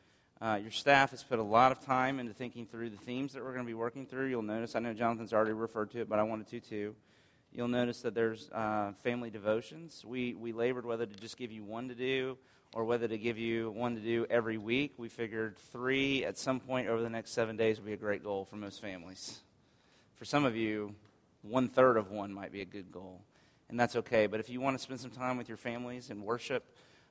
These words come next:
uh, this season, that's gonna be available for you. It's really cool. Online, you can just access right there, uh, the songs that we refer to and whatnot. So,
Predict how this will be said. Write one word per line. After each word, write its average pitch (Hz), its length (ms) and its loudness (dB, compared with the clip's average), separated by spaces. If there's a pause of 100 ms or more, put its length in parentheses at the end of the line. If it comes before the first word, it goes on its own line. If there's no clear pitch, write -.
uh, 110 160 4
this 110 140 0
season, 127 420 -2
that's 120 180 2
gonna 117 140 -6
be 110 80 -2
available 117 340 6
for - 280 -8
you. 123 180 -2
It's 110 140 -4
really 135 240 0
cool. 117 420 -6 (880)
Online, 117 540 2
you 110 60 -8
can 107 340 -12
just 113 180 -12
access 110 680 4
right 117 320 4
there, 110 460 2
uh, 104 160 4
the 101 160 -10
songs 113 300 -4
that 107 60 -14
we 104 100 -14
refer 104 240 -8
to 110 140 -12
and 101 100 -12
whatnot. 104 320 -6
So, 110 260 4